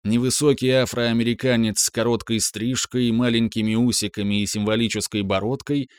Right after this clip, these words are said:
а также голубоглазый шатен среднего роста с лёгкой небрежной щетиной и растрёпанными волосами. По возрасту им было немногим меньше тридцати.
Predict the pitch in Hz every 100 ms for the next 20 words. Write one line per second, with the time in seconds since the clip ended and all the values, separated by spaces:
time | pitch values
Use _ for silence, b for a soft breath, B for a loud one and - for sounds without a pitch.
0 | b b - 165 151 127 151 127 143 127
1 | 131 113 123 113 120 107 110 - 123 131
2 | 117 - 120 117 107 101 95 113 131 -
3 | 131 127 113 113 135 127 127 123 113 120
4 | 117 113 107 - 104 92 117 127 117 110
5 | 110 - 113 107 104 104 104 101 107 107
6 | - 92 - - _ _ _ _ _ _
7 | _ _ _ _ 90 98 170 165 170 -
8 | 147 156 139 151 151 143 131 131 143 131
9 | 127 135 131 131 120 139 123 160 147 98
10 | -